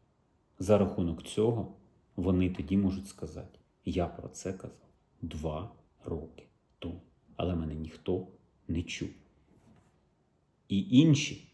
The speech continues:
критикували. Згадайте, скільки хто підписаний в TikTok,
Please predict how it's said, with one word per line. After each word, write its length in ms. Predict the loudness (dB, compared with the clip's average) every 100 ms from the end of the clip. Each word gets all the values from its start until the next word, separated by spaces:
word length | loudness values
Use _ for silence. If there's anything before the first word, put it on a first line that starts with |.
| -6
критикували. 760 | -4 0 -2 -2 -4 -4 -8 -12 -16 -8
Згадайте, 540 | -4 0 2 2 2
скільки 440 | -4 -2 -2 -2 -8 -12 -20 -8
хто 220 | -2 -2
підписаний 560 | -2 0 0 2 0 -2
в 20 |
TikTok, 440 | -4 0 2 0